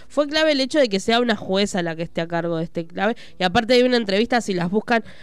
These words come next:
están muy buenas, donde ella habla que es algo que es real, que es lo que hablábamos, que, que planteaba Marisa antes, que entre las mujeres nos salvamos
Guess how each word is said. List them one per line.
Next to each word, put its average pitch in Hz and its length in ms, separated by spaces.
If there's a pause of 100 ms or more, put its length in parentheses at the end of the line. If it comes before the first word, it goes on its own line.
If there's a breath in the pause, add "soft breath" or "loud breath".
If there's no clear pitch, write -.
están 220 300
muy 233 100
buenas, 254 260
donde 240 180
ella 262 180
habla 277 200
que 226 140
es 247 140
algo 247 240
que 220 100
es 226 80
real, 220 360
que 196 80
es 196 80
lo 185 120
que 175 100
hablábamos, 185 580 (420 loud breath)
que, 175 220
que 190 120
planteaba 196 460
Marisa 208 440
antes, 233 280
que 240 140
entre 240 220
las 240 120
mujeres 277 400
nos 233 160
salvamos 208 540